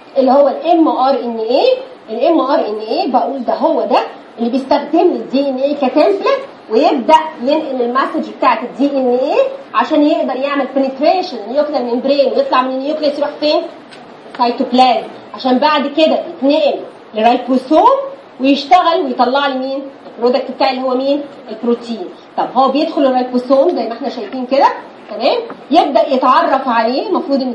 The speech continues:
كل ثلاثه بيز من الام ار ان ايه بسميها كودون، تمام؟ الكودون ده ليه انتي كودون موجود فين؟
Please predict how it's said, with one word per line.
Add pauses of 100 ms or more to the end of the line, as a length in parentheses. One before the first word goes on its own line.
كل
ثلاثه
بيز
من (360)
الام
ار
ان
ايه (280)
بسميها
كودون، (360)
تمام؟ (380)
الكودون
ده
ليه (520)
انتي
كودون
موجود
فين؟